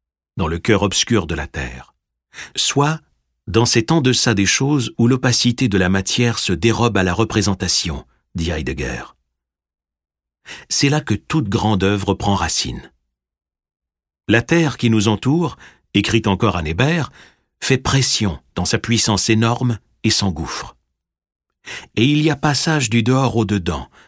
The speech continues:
et du dedans au dehors, échange et jubilation.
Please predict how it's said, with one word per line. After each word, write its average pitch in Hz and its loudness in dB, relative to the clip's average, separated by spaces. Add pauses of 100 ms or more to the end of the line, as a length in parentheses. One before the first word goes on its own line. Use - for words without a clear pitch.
(140)
et 101 2
du 98 0
dedans 110 2
au 98 0
dehors, 98 -4 (320)
échange 117 0
et 104 -2
jubilation. 92 -2